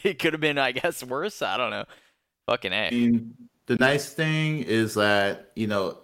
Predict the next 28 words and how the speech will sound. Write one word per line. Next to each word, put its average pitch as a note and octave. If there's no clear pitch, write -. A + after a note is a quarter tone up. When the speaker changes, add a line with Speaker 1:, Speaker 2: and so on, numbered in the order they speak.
Speaker 2:
it's G#2+
only A#2+
capped G#2+
at G2
gold G2
one G2
that E2
you E2+
gotta F#2+
get F#2+
all F2+
the F2
dwarves E2+
up G2+
to. A#2+
Speaker 1:
Oh, B2+
so A#2
you B2
don't B2
have A2
to G#2
do G2+
diamond F#2+
or, F2+
okay, D#2+
gotcha, -
gotcha. C2+
Speaker 2:
Yeah, F#2+